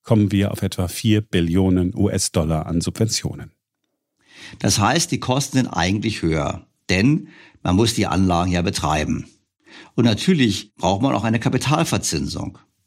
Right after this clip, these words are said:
Speaker 2: denn läge diese bei null, dann müssten die Staaten alles finanzieren. Damit sind wir realistisch eher bei siebzig bis achtzig U-S-Dollar pro Megawattstunde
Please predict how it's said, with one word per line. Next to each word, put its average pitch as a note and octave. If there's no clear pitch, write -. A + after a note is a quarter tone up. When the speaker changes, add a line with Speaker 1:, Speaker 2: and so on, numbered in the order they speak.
Speaker 2:
denn A2+
läge G2+
diese G2+
bei E2+
null, G#2+
dann G#2+
müssten A#2
die -
Staaten E2+
alles E2
finanzieren. -
Damit A#2
sind A2+
wir G#2+
realistisch G#2
eher C3
bei F#2+
siebzig C3
bis G2+
achtzig -
U-S-Dollar F#2
pro D#3+
Megawattstunde F2